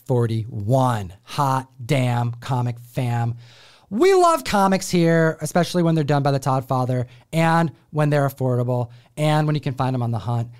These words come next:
That's why the Comic Fam comes here. We're chatting comic books. We appreciate you being here. Okay, let's keep it going here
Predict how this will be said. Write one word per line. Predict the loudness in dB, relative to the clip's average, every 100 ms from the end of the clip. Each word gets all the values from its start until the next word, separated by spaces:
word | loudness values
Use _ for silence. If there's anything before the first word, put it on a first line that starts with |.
| -6
That's | -4 0
why | -2
the | 0
Comic | -2 -2
Fam | -2
comes | -2 -2 -2
here. | -2 -2 -6 _ _ _
We're | -8
chatting | -2 -2 -2 -4
comic | -4 -6
books. | -6 -8 -8 -14 -4
We | -2
appreciate | 0 -2 -2
you | -4
being | -4 -4
here. | -4 -6 -8 -12 _ _
Okay, | -6 -2 0
let's | -2
keep | -2 -2
it | 2
going | 2 2
here | 0 0 -2